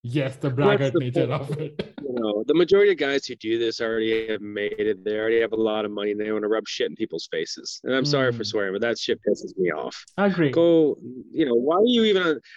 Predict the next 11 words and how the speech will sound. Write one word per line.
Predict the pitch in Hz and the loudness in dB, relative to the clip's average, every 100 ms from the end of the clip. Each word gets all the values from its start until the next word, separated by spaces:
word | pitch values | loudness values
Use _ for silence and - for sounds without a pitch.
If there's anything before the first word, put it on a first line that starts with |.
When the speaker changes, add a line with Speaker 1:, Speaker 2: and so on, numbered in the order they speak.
| - | -2
Speaker 2:
I | |
mean, | 156 131 | -2 0
how, | - - 208 202 - - | -4 -4 0 0 0 -4
the | 151 | -4
hollowness | - 156 190 139 87 69 - - - | -2 2 4 4 2 -6 -10 -12 -14
inside | 135 127 123 107 | -14 -10 -8 -6
of | 101 104 | -8 -8
someone | - 117 104 | -8 -8 -8
like | 98 | -8
that, | 110 107 | -6 -6
psychologically, | - 120 104 104 120 - - 208 208 | -4 -6 -4 -4 -4 -8 -8 -8 -10